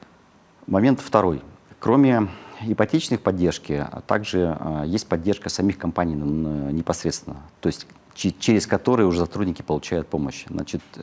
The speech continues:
первое — это вхождение, э, в реестр стартапов. Это под-, мера поддержки для молодых компаний. Благодаря, благодаря этому, э, компании получают возможность, э, более упрощенного, существенно упрощенного,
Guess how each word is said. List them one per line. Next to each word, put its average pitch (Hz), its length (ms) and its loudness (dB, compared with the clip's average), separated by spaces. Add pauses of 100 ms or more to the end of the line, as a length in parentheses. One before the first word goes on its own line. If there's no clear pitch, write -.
(120)
первое — 110 340 2
это 90 340 0
вхождение, 95 560 0
э, 76 840 -6
в 69 60 -8
реестр 82 340 -2
стартапов. - 500 -8 (220)
Это - 280 -4 (360)
под-, 80 220 -4
мера 85 200 -2
поддержки 80 400 -6
для 76 120 -6
молодых 101 360 0
компаний. 120 500 0 (640)
Благодаря, 90 360 2 (100)
благодаря 92 380 2
этому, 82 580 0
э, 73 600 -6 (220)
компании 85 380 -2
получают 80 640 -4 (680)
возможность, 87 760 0
э, 76 560 -6 (420)
более 95 340 4
упрощенного, 85 720 -2
существенно - 540 -4
упрощенного, 78 680 -4